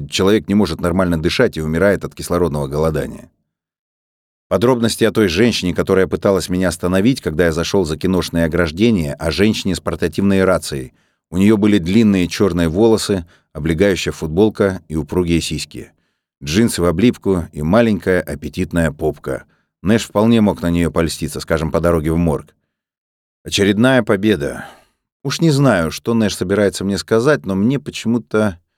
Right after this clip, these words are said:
не хочется его слушать. Он говорит: «Но мне кажется, что полиция ошибается».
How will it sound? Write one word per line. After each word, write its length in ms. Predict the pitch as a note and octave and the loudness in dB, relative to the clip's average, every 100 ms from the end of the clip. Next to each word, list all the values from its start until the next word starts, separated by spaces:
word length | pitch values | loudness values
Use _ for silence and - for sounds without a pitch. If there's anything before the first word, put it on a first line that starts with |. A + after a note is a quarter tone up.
| _ _ _ _ _ | _ _ _ _ _
не 140 | E2 F#2 | -4 -4
хочется 520 | - C3+ - G#2 - | 2 0 0 -4 0
его 200 | G#2 G#2+ | 2 2
слушать. 580 | G2+ G#2 D#2+ - - - - _ | 0 -4 -4 -6 -16 -20 -20 _
Он 220 | D#2+ G2 | -6 0
говорит: 640 | G#2+ A#2 A2+ D#2 - _ _ _ _ _ _ _ _ _ _ _ | 4 4 4 0 -8 _ _ _ _ _ _ _ _ _ _ _
«Но 380 | - E2+ G2+ A2 | -6 0 2 4
мне 340 | A2+ B2+ C#3+ | 4 4 2
кажется, 640 | - - A2+ G#2+ F#2 E2 D#2+ | -2 0 2 2 -2 -4 -6
что 220 | - D2+ | -6 -6
полиция 540 | D#2 E2 G2 - E2 | -2 0 -2 -4 -6
ошибается». 1000 | D2+ D2+ C#2+ F2 F#2 F2 D2 - A#1 - | -4 -6 -2 2 2 2 -2 -10 -12 -14